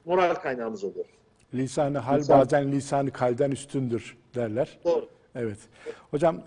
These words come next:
Speaker 2: söyleşimizin sonunda ben öncelikle katkılarınıza teşekkür ediyorum. Ee, yepyeni bir üniversitenin rektörüsünüz, Kütahya Sağlık Bilimleri Üniversitesi.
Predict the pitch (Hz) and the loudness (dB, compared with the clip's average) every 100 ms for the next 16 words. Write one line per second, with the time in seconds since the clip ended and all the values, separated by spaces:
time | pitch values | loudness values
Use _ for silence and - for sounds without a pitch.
0 | - - 156 151 170 151 156 139 151 151 | -12 -2 0 0 -2 -4 -6 -4 -4 0
1 | 151 147 160 147 147 147 143 139 131 127 | 0 0 -2 -2 -4 -2 -2 -2 -8 -4
2 | 135 135 131 131 135 139 139 156 127 135 | -2 0 -2 -4 -4 -4 0 0 0 -2
3 | 196 - - - _ 120 120 120 120 135 | -8 -16 -20 -20 _ -8 -4 -4 -2 -2
4 | 151 170 160 151 143 147 139 - 135 139 | 0 2 4 4 4 4 2 -2 -2 -2
5 | - - _ 127 127 - 131 123 123 160 | -6 -18 _ -4 -4 0 -2 -2 -6 -8
6 | - - - 131 131 - 123 127 123 120 | -10 -16 -6 -2 -2 -2 -4 -2 -4 -2
7 | 117 107 110 104 - 104 - 180 | -2 -4 -6 -8 -10 -14 -10 -12